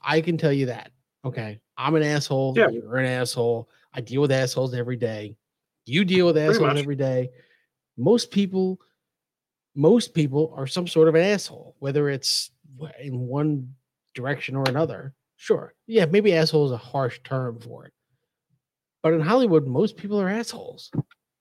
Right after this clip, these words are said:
Speaker 1: In the music and in
Speaker 2: Yep.
Speaker 1: the entertainment industry, most people are assholes.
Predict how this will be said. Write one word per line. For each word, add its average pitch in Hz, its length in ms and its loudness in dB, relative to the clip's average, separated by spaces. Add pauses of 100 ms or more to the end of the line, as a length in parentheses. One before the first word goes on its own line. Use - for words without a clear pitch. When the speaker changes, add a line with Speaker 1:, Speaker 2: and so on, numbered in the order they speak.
(880)
Speaker 1:
In 190 100 0
the 196 40 4
music 220 320 4
and 165 140 0 (180)
in 214 80 6
Speaker 2:
Yep. 208 80 8
Speaker 1:
the 202 140 2
entertainment 269 480 6
industry, 185 320 0
most 214 400 0
people 294 220 0
are 262 160 2
assholes. - 680 -6